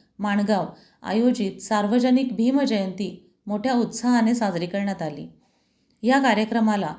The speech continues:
महिला व बालकल्याण मंत्री आदिती तटकरे यांनी उपस्थित राहून महामानवाला अभिवादन केले. चिपळूणात उसळला जनसागर. चिपळूणमध्ये भीमसैनिक युवा प्रतिष्ठानच्या पुढाकारातून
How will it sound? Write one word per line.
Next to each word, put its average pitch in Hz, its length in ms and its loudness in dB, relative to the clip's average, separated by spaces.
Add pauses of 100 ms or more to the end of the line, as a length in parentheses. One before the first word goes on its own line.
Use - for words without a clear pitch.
(260)
महिला 226 520 2
व 196 100 -2
बालकल्याण 240 640 2
मंत्री 202 480 0 (140)
आदिती 214 360 -2
तटकरे 226 720 -2
यांनी 196 340 -2
उपस्थित 214 540 -2
राहून 185 280 -2 (380)
महामानवाला 202 800 0
अभिवादन 190 600 -2
केले. 147 460 -6 (280)
चिपळूणात 262 580 2 (100)
उसळला 214 440 0
जनसागर. 208 640 -2 (640)
चिपळूणमध्ये 240 760 2
भीमसैनिक 240 840 2
युवा 220 280 2
प्रतिष्ठानच्या 233 720 -2
पुढाकारातून 202 760 -2